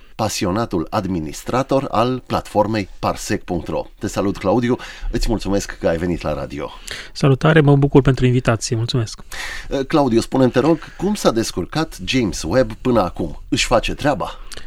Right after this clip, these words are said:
Speaker 2: Da, s-a descurcat, uh, nesperat de bine, a zice eu. Cred că nimeni nu se aștepta să meargă atât de bine. Uh, totul, totul a decurs excelent. Uh, cred că și cei de la nasa au fost, uh, mirați și cei de la Agenția Spațială Europeană.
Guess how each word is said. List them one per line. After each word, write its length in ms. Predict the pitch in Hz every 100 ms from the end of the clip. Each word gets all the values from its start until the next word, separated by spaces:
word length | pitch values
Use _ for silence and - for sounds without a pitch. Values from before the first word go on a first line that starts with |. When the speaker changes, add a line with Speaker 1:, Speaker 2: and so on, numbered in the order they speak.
| - 123
Speaker 2:
Da, 240 | 139 180
s-a 160 | 127 139
descurcat, 680 | 139 - 151 143 165 160
uh, 100 | 156
nesperat 520 | 139 143 170 - 170 156
de 80 |
bine, 280 | 147 180 139
a 40 | 123
zice 320 | 120 127 120
eu. 280 | 107 123 151
Cred 240 | 139 139
că 180 | - 139
nimeni 480 | 127 170 143 120 117
nu 100 | 131
se 140 | 139
aștepta 420 | 127 123 - 131
să 200 | 123 123
meargă 400 | 117 131 139 113
atât 260 | 110 - 113
de 100 | 110
bine. 460 | 104 110 120 143 175
Uh, 200 | 123 117 -
totul, 260 | 147 - 139
totul 240 | 147 160
a 60 | 143
decurs 380 | 127 156 139
excelent. 640 | 147 - - 113 113 160 - - - - -
Uh, 160 | 127 131
cred 140 | 156
că 100 | 156
și 80 | -
cei 120 | 160
de 80 | 147
la 100 | 143
nasa 320 | 156 143 120
au 80 | 113
fost, 360 | - 120 -
uh, 80 | 123 110
mirați 320 | 107 131 -
și 80 | 120
cei 160 | 127
de 80 | 120
la 100 | 117
Agenția 320 | 110 113 -
Spațială 380 | 123 117 - 120
Europeană. 600 | 117 107 - 156 151 143